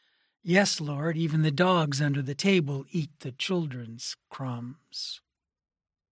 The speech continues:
Grace in the tears Jesus shed over Jerusalem days before his trial and crucifixion. As he came near and saw the city,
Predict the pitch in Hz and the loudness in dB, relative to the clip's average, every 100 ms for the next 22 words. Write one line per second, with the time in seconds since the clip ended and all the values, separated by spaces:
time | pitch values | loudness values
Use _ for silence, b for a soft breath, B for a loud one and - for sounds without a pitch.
0 | _ - 170 156 135 - 151 139 135 131 | _ 2 4 6 4 0 2 2 0 0
1 | - 156 135 123 - 170 156 131 131 - | 2 2 2 -2 0 2 4 2 0 0
2 | - 165 147 123 117 - 151 131 135 117 | 2 4 2 0 -6 -4 -4 -2 -2 -2
3 | 139 151 139 143 123 120 113 - 151 151 | 0 2 2 0 -2 -4 -6 -4 0 0
4 | 143 - 139 123 139 123 120 120 - 147 | 0 -2 -6 -6 -6 -6 -4 -6 -4 -2
5 | 135 127 120 120 113 117 - 135 - 120 | 0 -2 -2 -4 -8 -8 -6 -4 -4 -4
6 | 131 123 - 110 123 _ _ _ _ _ | -8 -6 -6 -8 -18 _ _ _ _ _
7 | _ _ _ _ _ _ _ _ _ - | _ _ _ _ _ _ _ _ _ -4
8 | 131 139 - 156 147 143 160 160 160 139 | -2 -2 0 4 6 6 6 6 6 4
9 | 117 120 - - 160 147 139 123 - - | 2 2 4 4 4 4 2 2 4 4
10 | 160 143 135 139 | 4 2 -2 -4